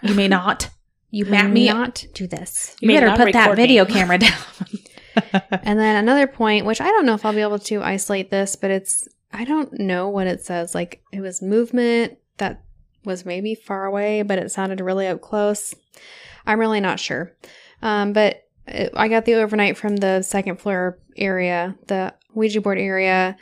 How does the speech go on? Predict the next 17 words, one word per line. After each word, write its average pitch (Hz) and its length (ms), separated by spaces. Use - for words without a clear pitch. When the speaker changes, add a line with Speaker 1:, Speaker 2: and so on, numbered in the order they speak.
Speaker 2:
So 196 300
we 214 200
go 269 180
to 214 80
bed, 190 760
and 202 540
the, 190 560
Tony 220 300
and 202 80
his 202 160
kids 190 720
stayed 196 340
up, 196 240
but 196 140
they 208 160
went, 233 280
or - 200